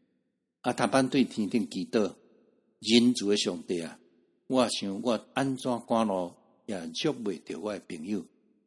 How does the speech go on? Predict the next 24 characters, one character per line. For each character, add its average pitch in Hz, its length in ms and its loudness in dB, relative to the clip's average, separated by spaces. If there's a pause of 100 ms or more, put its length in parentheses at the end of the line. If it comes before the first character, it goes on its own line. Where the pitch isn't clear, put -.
(360)
总 127 180 0
是 - 140 -4
简 95 220 -4
单 92 180 -2
你 101 100 -4
知 85 220 -8
影， 98 260 -4 (480)
我 123 120 0
失 127 180 -2
落 110 220 2
是 - 160 -12
因 90 260 -8
为 80 180 -8 (120)
停 110 280 2
落 98 120 0
来 85 100 -6
救 117 240 0
人， - 100 -10 (840)
嘛 98 360 -2
简 101 200 0
单 98 260 -4
你 117 80 0
知 98 200 -8
影， 101 220 -2